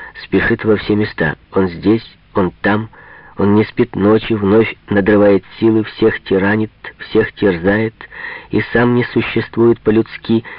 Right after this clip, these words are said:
и не даёт вздохнуть другим. Ему от жизни взять нужно всё, и, заглушая в себе совесть, он всё берёт.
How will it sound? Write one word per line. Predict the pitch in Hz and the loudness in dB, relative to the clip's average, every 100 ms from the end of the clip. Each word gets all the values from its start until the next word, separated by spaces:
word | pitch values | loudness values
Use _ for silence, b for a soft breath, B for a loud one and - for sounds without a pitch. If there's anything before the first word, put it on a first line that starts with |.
| B _ | B _
и | 120 | 0
не | 107 | 2
даёт | 98 95 101 | 4 2 2
вздохнуть | 92 85 90 - 90 | -2 -2 -4 -2 -4
другим. | 78 87 71 76 60 B B B B B - | -2 -2 -2 -6 -8 B B B B B -2
Ему | 92 104 | 0 2
от | 107 | 2
жизни | 90 110 123 113 | 2 2 4 2
взять | 117 98 104 | 2 2 0
нужно | 95 95 87 87 | 2 -2 -2 -6
всё, | - 104 120 - B B B B - | -2 0 0 -2 B B B B 0
и, | 113 | 2
заглушая | 104 101 107 - 90 | 2 2 2 2 0
в | 80 | -2
себе | 82 76 - | -6 -6 2
совесть, | 110 117 - - - | 2 2 -2 -20 -6
он | 95 85 | -4 -2
всё | - 92 | -2 -2
берёт. | 80 80 60 | 0 -2 -4